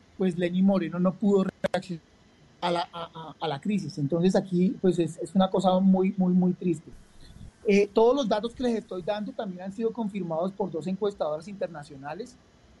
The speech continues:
que ahorita les doy el dato para los que están escuchando allí y quieran ver los datos, eh, puntualmente.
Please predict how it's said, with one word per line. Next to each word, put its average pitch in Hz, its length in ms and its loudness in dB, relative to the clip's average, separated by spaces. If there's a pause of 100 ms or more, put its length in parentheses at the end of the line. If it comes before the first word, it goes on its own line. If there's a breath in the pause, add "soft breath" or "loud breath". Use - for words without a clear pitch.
que - 60 -4
ahorita 170 340 -4
les 190 160 2
doy 165 180 2
el 175 80 0
dato 190 240 0
para 190 160 2
los 170 140 -2
que 160 80 -10
están 156 200 -8
escuchando 160 480 -4
allí 185 220 4
y 190 60 2
quieran 185 360 -4
ver 185 220 -2 (400)
los 180 160 2
datos, 180 460 2
eh, 180 180 0
puntualmente. 175 800 2